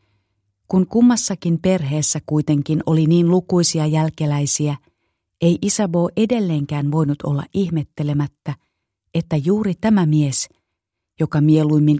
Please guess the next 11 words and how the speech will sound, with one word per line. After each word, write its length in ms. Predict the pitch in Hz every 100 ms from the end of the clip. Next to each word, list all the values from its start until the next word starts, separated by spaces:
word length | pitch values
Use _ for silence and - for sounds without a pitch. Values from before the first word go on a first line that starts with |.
| -
keskittyi 640 | 160 - 151 - 156 151
pyörittämään 760 | - 160 151 - - 147 143 135
perheen 400 | 165 147 147 147
karjatilaa 720 | - 170 160 147 - 147 139 -
Alaskan 540 | 165 160 151 - 139 135
pohjoisosissa, 1040 | 175 170 151 143 - 151 147 143 - - 143 _ _ _ _ _ _ _ _ -
oli 220 | 175 170
valittu 400 | 175 180 160 -
fuusioituneen 880 | 156 196 196 - 160 151 - 147 147 -
yrityksen 640 | 165 151 139 - 156 143
keulakuvaksi. 960 | 175 170 143 131 147 139 131 - -